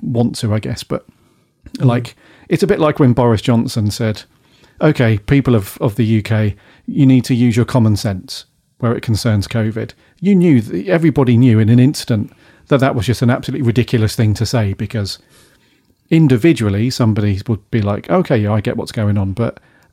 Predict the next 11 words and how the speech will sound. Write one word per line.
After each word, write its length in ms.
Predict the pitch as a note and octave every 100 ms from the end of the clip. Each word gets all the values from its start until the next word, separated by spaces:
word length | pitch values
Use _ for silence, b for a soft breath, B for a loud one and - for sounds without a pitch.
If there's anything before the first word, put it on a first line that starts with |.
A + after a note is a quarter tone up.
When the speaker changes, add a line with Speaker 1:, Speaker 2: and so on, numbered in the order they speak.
| -
Speaker 1:
as 160 | A#2+
a, 300 | A2 G#2 G2 _
as 140 | A2+
a 60 | G#2
nation 440 | G#2+ C3 B2 A#2+ G#2+
and 120 | G2+
as 100 | G2
a 60 |
group 260 | G2+ A#2 G#2+
of 100 | G2
people, 460 | B2+ A#2 G#2+ G#2+